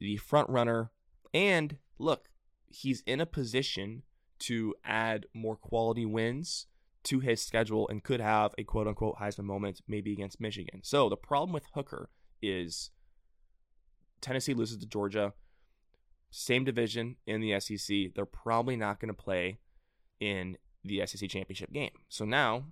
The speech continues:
t-, you're Tennessee, sure, maybe you win your next three games, maybe Hendon Hooker has a pretty good performance,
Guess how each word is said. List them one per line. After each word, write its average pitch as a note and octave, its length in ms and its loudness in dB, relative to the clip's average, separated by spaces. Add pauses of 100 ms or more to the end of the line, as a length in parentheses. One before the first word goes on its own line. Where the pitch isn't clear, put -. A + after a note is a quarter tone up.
(120)
t-, - 300 -8
you're G#2+ 80 -6
Tennessee, A2 580 -4 (100)
sure, A2 380 0
maybe G#2 380 -2
you A2 100 -4
win G#2+ 140 2
your G2 80 -2
next G2+ 220 -4
three G#2+ 140 -4
games, A2 380 -2
maybe G2+ 260 -4
Hendon F#2+ 200 -6
Hooker F#2+ 280 -6
has F2 160 -2
a G2 40 -10
pretty G2 220 -4
good E2 140 -4
performance, C3 540 2